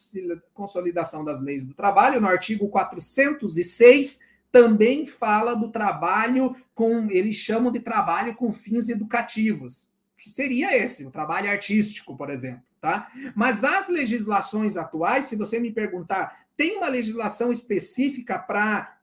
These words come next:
quem vai pra Olimpíada, né, pro esporte? A única, gente, que tem é a Lei Pelé. A Lei Pelé fala do, de, porque é muito menino jogando futebol, né? E a, vejam como a Lei Pelé,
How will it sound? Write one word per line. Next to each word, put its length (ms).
quem 220
vai 240
pra 160
Olimpíada, 680
né, 160
pro 200
esporte? 800
A 180
única, 480
gente, 260
que 140
tem 460
é 140
a 80
Lei 220
Pelé. 580
A 80
Lei 200
Pelé 440
fala 760
do, 400
de, 180
porque 240
é 80
muito 300
menino 340
jogando 340
futebol, 520
né? 300
E 120
a, 140
vejam 340
como 160
a 40
Lei 260
Pelé, 460